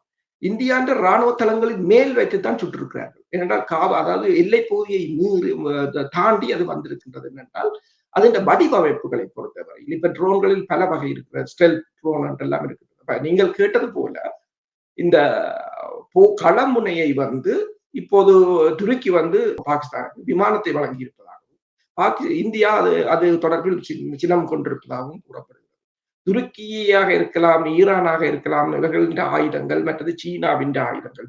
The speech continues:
சீனாவை பொறுத்தவரையில், அஹ், ட்ரோன்களை உற்பத்தி செய்வதில் சீனா உலகிலேயே மிக ஒரு முன்னணியான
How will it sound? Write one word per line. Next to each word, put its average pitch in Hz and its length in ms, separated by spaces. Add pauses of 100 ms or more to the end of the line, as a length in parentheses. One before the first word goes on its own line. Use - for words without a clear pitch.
சீனாவை 196 380
பொறுத்தவரையில், 160 720 (380)
அஹ், 139 280
ட்ரோன்களை 185 640
உற்பத்தி 175 400
செய்வதில் 151 460
சீனா 160 500
உலகிலேயே 143 540
மிக 147 260
ஒரு 147 180
முன்னணியான 139 600